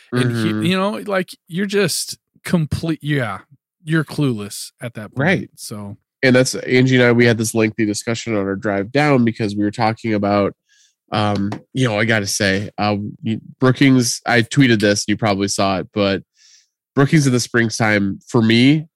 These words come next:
Speaker 2: I always love Brookings, like, around this time of year.
Speaker 1: Okay.
Speaker 2: Uh, there's something in the air, like, it's the smell, you know, like, it's just
Speaker 1: Yep.
Speaker 2: something.
Speaker 1: Yep, yep.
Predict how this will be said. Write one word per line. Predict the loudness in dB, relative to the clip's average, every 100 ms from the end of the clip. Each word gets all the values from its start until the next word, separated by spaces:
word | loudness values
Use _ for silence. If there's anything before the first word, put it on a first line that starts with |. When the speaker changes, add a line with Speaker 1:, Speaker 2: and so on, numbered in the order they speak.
| -2
Speaker 2:
I | 2
always | 6 6 6 4
love | 2 0
Brookings, | -4 -4 -4 -4 -2
like, | -2 -2 -2
around | -2 0 0 0
this | -2 -4
time | -4 -2
of | -2
year. | -2 -2 -2 -4 _ _ _
Speaker 1:
Okay. | -12 -6
Speaker 2:
Uh, | -2
there's | -2 0
something | -2 0 2
in | 2
the | 2 2
air, | 2 2 2 0
like, | -4 -6
it's | -18 -16 -18 -8
the | -6
smell, | -6 -2 0 0 2 0
you | 2 2
know, | 2 0
like, | -2 -4
it's | -6 -2
just | -2
Speaker 1:
Yep. | 0
Speaker 2:
something. | -4 0 0 0 -2 -6
Speaker 1:
Yep, | -14 -14 -16 _
yep. | -18 -18